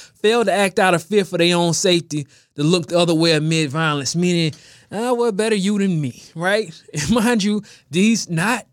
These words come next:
all of these people there for violent offenses. So you're putting everyday normal people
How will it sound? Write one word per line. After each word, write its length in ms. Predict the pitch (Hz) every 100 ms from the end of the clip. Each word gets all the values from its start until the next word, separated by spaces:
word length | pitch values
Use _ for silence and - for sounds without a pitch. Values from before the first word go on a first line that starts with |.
| -
all 240 | 220 254
of 80 | 247
these 200 | 214 220
people 300 | 202 190 202
there 160 | 170 175
for 120 | 180
violent 380 | 139 147 151 156
offenses. 560 | 160 220 196 - - - - -
So 100 | -
you're 240 | 160 208 254
putting 340 | 262 220 196
everyday 380 | 185 220 240 262
normal 440 | 226 226 254 262
people 480 | 220 254 240 208 190